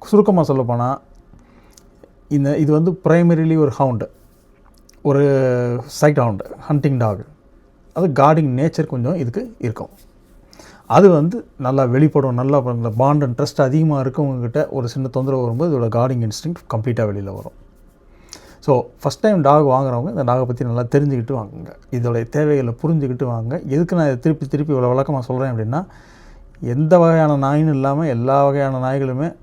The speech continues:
பிடிக்கலன்னா ஓனர்ஸ் வந்து அபாண்டன் பண்ணிக்கிட்டே இருக்காங்க. ஓனர்ஸ் அபாண்டன் பண்றதை தடுக்கணுங்கிறது அந்த சேனலோட முக்கியமான நோக்கமே. வீட்ல நாய் வாங்கி வளர்க்குறவங்க அந்த நாயோட வாழ்நாள்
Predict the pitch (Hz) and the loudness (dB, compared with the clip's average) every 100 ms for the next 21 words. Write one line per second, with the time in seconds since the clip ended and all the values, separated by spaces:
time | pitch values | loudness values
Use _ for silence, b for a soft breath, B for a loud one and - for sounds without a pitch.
0 | - 151 147 139 160 135 135 143 135 131 | -4 -2 0 0 0 0 2 0 -2 -2
1 | 139 127 123 120 117 113 123 113 107 - | 0 -2 -2 -2 -2 -2 -4 -4 -8 -6
2 | 123 147 160 156 127 135 156 147 135 127 | 0 0 0 0 0 0 0 0 -2 -2
3 | 123 117 123 151 160 151 131 123 151 120 | -2 -4 -2 -2 0 0 -2 -2 -2 -4
4 | 113 127 135 120 113 117 143 135 123 110 | -4 -4 -4 -4 -6 -4 -4 -4 -4 -6
5 | 113 - - - - B B B B B | -8 -10 -12 -18 -20 B B B B B
6 | B B B B - 131 160 151 139 147 | B B B B -4 -2 0 0 0 2
7 | 143 139 143 127 135 139 139 123 135 165 | 2 2 2 2 0 0 -2 -4 -4 -6
8 | - - 123 123 127 143 143 139 123 123 | -8 -10 -6 -4 -2 0 0 0 2 2
9 | 135 131 131 | 0 0 -2